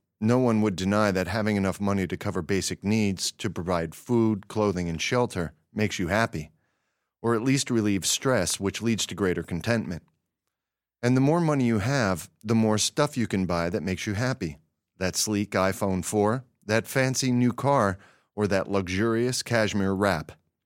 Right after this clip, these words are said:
On the other hand, those material objects tend not to bring us the same joy as, say, spending a morning with your children at the beach or having a good conversation with an old friend.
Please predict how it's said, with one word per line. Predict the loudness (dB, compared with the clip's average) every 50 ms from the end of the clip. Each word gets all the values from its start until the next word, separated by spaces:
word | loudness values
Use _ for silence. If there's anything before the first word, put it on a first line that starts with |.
| _ _ _ _ _ _ _ _
On | -2 0
the | 2 2
other | 2 2 0
hand, | 0 0 -2 -4 -6 -8 -12 _ _ _ _ _ _ _ _ _ _
those | 0 0 2 2
material | 2 0 0 2 0 2 2 2 2 2 2
objects | 0 -2 -2 -4 -6 -4 -4 -4
tend | -2 -2 -2 0 0 0
not | 0 0 0 -2 -4
to | -6
bring | -4 -2 -2 -2 0 -2
us | -2 -4 -6
the | -8 -6 -4
same | -2 -2 -2 0 -2 -2
joy | -2 -2 0 0 0 0 0
as, | -2 -2
say, | -2 -2 -2 0 -2 -2 -2 -4
spending | -4 -6 -6 -2 0 0 0 2 0 0
a | 0
morning | 0 0 0 0 0 -2 -2 -2
with | -4 -4 -6
your | -10 -8
children | -6 -4 -2 -2 0 0 -2 -2 -2
at | -2 -4
the | -6
beach | -2 0 0 2 0 0 -2 -6 -8 -10 _ _ _ _ _ _ _ _
or | -2 0
having | 0 0 0 0 0 0
a | 0
good | 0 0 -2 -2 -2 -2
conversation | -2 0 0 0 -2 -2 -2 -2 -2 -2 -2 -2 -2 -4 -4 -2
with | -2 -2
an | 0 0
old | 0 -2 -2 -4
friend. | -4 -4 -2 -2 0 -2 -4 -8